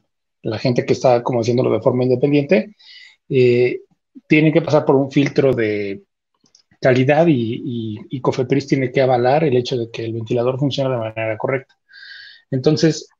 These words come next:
por primera vez se presentó el ventilador, eh, lo hizo, lo desarrolló el TEC de Monterrey y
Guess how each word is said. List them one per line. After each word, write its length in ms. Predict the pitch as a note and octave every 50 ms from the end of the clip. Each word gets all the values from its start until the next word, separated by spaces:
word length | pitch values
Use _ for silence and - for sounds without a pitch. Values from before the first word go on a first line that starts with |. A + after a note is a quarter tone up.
| _ _ _ _ _ _
por 180 | - D3+ C3+ -
primera 360 | - C#3+ D3 D#3+ E3 E3+ E3
vez 340 | E3 E3+ E3+ F3 E3+ - - C#3+
se 140 | - C#3
presentó 800 | A#2+ C#3 B2+ A#2 A2 B2+ B2 A#2+ A#2+ - D3 C#3 C#3+ C#3 C#3+ - -
el 380 | C#3+ C3 B2 A#2 A2+ A2+ A2+ A2+
ventilador, 760 | A#2 B2 A#2+ G#2+ B2 A#2+ A#2+ A#2+ B2 C3+ C#3+ D#3+ G#3+ - - -
eh, 180 | C3 A#2+ A#2 A2
lo 200 | A2+ A#2+ A#2+ B2+
hizo, 720 | C3 B2 - D3+ B2+ B2 A#2 A2+ A2+ A2 A2 A2 A2 -
lo 160 | - A#2 B2
desarrolló 320 | A#2+ G#2+ B2 A#2 B2 B2+ C#3
el 80 | C3+
TEC 160 | C3+ D3 C#3+ C#3
de 80 | C3
Monterrey 560 | B2 A#2+ A2 A#2+ A2+ B2 C3+ D#3+ G#3 C4+ - - -
y 840 | E3+ C3+ B2 A#2+ A#2 A2+ A#2 A2+ A2+ A2+ A2+ A2+ A2+ G#2+ A2 -